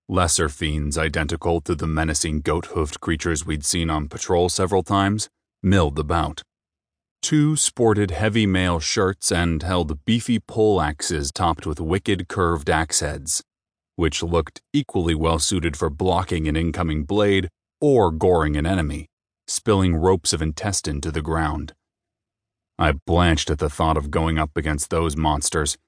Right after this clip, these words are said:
even if this was only a game. The third guard lingered in the back, near the portal. Instead of mail, this one wore rough-stitched robes,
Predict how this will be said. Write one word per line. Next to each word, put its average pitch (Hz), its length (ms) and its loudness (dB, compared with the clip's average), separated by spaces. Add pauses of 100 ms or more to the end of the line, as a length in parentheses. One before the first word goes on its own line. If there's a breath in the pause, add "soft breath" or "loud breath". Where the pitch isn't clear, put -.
(340)
even 90 220 2
if 78 80 -2
this 76 180 -4
was 90 260 2
only 76 300 -2
a 73 60 -6
game. 78 420 -2 (1000)
The 98 220 2
third 160 460 -2
guard 82 360 2
lingered 87 440 0
in 73 80 -2
the 71 60 -4
back, 73 500 -4 (120)
near 87 220 4
the 73 100 -4
portal. 78 520 -2 (680)
Instead 113 440 2
of 87 100 -2
mail, 95 460 0 (320)
this 123 260 2
one 139 300 2
wore 98 280 2
rough-stitched 98 680 0
robes, 78 580 -2